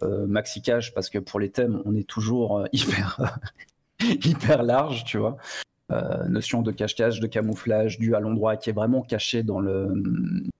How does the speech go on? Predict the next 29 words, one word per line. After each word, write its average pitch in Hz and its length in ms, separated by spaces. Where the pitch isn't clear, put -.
dans 110 120
la 101 120
paroi 107 300
rocheuse, 107 420
et 101 80
cetera, 98 440
et - 40
cetera. - 540
Et 107 80
chacun 131 320
est 123 60
libre 120 340
d'interpréter, 120 1000
euh, 104 160
comme 120 240
il 110 80
voulait, 110 540
euh, - 80
cette - 200
thématique, - 760
et - 80
finalement 147 460
était - 180
libre 107 300
de 120 60
faire - 200
ce - 140
qu'il 117 80
voulait, 110 340